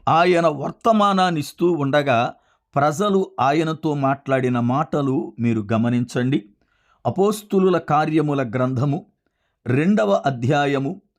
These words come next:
ముప్పై ఏడో వచనం. వారు ఈ మాట విని హృదయములో నొచ్చుకొని, నొచ్చుకొని అనే పదము దగ్గర ఒకటి అని సంఖ్య వేయబడి ఉంది. కింద ఫుట్‌నోట్ మీద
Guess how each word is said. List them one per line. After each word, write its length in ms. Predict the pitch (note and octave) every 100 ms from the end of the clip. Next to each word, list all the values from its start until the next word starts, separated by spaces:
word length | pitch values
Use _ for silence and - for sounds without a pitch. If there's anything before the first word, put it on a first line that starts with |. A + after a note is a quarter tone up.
| _ -
ముప్పై 520 | B2 - - C#3+ C3 -
ఏడో 300 | C3+ D3 D3
వచనం. 460 | C3 A2+ A#2 F#2+ - _ _ _ _ G#2+
వారు 580 | C3 F3+ G3+ G#3 A3 - -
ఈ 140 | C#3+
మాట 340 | C3+ C3+ D3
విని 340 | C#3+ C#3 C#3 G3 - _ _ _ _
హృదయములో 760 | C3 D3+ G#3 G#3 G3+ G3 F#3+ F#3+
నొచ్చుకొని, 1000 | B2 C3+ D3+ - - G3 F#3+ F3 F3+ G#2 - _ _ A2+
నొచ్చుకొని 920 | B2+ D3+ - A3+ - G3 F#3 G#3 -
అనే 160 | C#3 C#3+
పదము 420 | - C#3+ C#3 E3+
దగ్గర 520 | D3+ C#3 C3+ C3 A2+ - _ _ _ _ G#2
ఒకటి 680 | B2 E3+ E3 G3 G#3+ - -
అని 140 | C3+
సంఖ్య 400 | B2+ C#3 C#3+ D#3+
వేయబడి 480 | C#3+ C3+ B2+ B2+ B2
ఉంది. 420 | B2 A#2+ - - _ _ _ _
కింద 240 | G3 G3 G#3+
ఫుట్‌నోట్ 640 | G#3 F3 - - F#3+ F#3
మీద 200 | D#3+ D#3